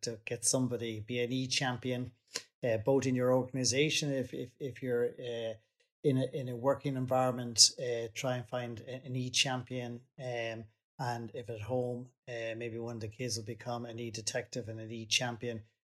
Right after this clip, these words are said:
and, uh, just really encourage that the family, the community, uh, society, in, and sporting people to, to,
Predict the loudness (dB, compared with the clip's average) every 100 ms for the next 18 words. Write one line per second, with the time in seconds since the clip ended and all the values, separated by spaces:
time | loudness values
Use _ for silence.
0 | -4 -2 -2 -6 -10 -6 -6 -4 0 4
1 | 4 4 0 0 -2 -4 -2 0 2 2
2 | 0 -2 -8 -6 0 2 2 0 0 -4
3 | _ _ -12 -8 -4 -2 0 0 2 2
4 | 0 -8 -14 -10 -4 -2 -2 6 8 8
5 | 8 6 2 0 -4 -6 -8 -12 -10 -8
6 | -10 -10 4 4 6 4 2 0 -6 -6
7 | -10 -4 -4 -4 -8 -6 -6 -6 -6